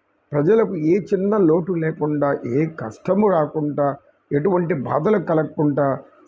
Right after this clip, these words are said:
సకాలంలో వర్షాలు పడి పాడి పంటలు అభివృద్ధి చెంది, రాజ్యంలో ప్రజలందరూ సుభిక్షంగా ఉండాలి. అందరూ సుభిక్షంగా ఉన్నప్పుడే రాజు కూడా సుభిక్షంగా ఉంటాడు.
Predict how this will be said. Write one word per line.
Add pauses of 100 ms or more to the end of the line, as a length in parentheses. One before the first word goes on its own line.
సకాలంలో
వర్షాలు
పడి
పాడి
పంటలు
అభివృద్ధి (120)
చెంది, (640)
రాజ్యంలో
ప్రజలందరూ
సుభిక్షంగా
ఉండాలి. (360)
అందరూ
సుభిక్షంగా
ఉన్నప్పుడే (320)
రాజు
కూడా (320)
సుభిక్షంగా
ఉంటాడు.